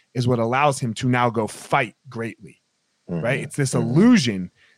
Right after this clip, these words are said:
Speaker 1: that you had any control. You don't have any control.
Speaker 2: Right.
Speaker 1: We've never had it. You've, you've really never had it. And some people, and, and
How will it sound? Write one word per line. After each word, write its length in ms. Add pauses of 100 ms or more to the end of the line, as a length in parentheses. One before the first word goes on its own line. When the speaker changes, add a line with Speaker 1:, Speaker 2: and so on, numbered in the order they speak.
Speaker 1:
that 140
you 200
had 260
any 200
control. 480
You 240
don't 220
have 240
any 160
control. 500 (400)
Speaker 2:
Right. 160
Speaker 1:
We've 100
never 300
had 220
it. 100
You've, 240 (100)
you've 340
really 300
never 260
had 260
it. 100 (340)
And 120
some 340
people, 480 (160)
and, 200
and 180